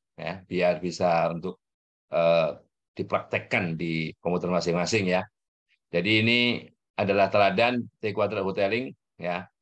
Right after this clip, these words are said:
untuk pengujian vektor rata-rata satu populasi. Nah, oke. Jadi kalau kita running, ini yang pertama, yang pertama itu, eh, kita membaca tabel, membaca file di directory D namanya sweat data.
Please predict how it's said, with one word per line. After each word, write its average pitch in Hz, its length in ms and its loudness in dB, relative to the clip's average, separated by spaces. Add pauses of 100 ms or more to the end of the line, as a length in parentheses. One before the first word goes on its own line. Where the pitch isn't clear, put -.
(180)
untuk 107 240 0
pengujian 104 720 0
vektor 110 240 -4
rata-rata 101 480 2
satu 104 240 -2
populasi. 87 640 -4 (480)
Nah, 71 240 -12
oke. - 360 -6 (760)
Jadi 92 80 -4
kalau 98 240 2
kita 98 480 2
running, 123 480 -4
ini 110 400 -2 (400)
yang 95 160 -4
pertama, 113 640 0 (800)
yang 90 80 -6
pertama 92 400 -2
itu, 120 560 -2 (720)
eh, 101 400 6
kita 127 240 2
membaca 110 400 2
tabel, 113 480 0
membaca 104 560 -4
file 123 560 2 (400)
di 104 240 -8
directory 98 480 -2
D 117 160 0
namanya 110 400 -2
sweat 104 240 -4
data. 85 400 -2